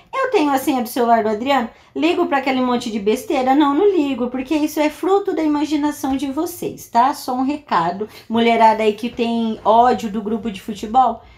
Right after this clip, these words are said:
não tenha, meu bem. Aquilo ali é brincadeira dos meninos. Deixa os meninos ser felizes. É fruto da imaginação, bobos.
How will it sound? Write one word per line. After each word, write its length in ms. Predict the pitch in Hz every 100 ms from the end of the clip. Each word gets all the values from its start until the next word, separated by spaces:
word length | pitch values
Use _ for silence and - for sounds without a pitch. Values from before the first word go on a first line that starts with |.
| -
não 300 | 247 285 339
tenha, 360 | 311 285 269 247
meu 220 | 240 254
bem. 380 | 233 269 254 233
Aquilo 240 | 220 294 277
ali 160 | 277
é 80 | 277
brincadeira 760 | 262 269 311 269 262 269 262 254
dos 140 | 254
meninos. 500 | 262 269 262 254 247
Deixa 240 | 269 302 302
os 80 | 277
meninos 320 | 269 269 269
ser 140 | 285
felizes. 580 | - 285 262 254 277 254
É 80 | 277
fruto 320 | 302 359 349
da 80 | 339
imaginação, 760 | 339 320 320 330 - 320 349
bobos. 540 | 320 190 147 151 -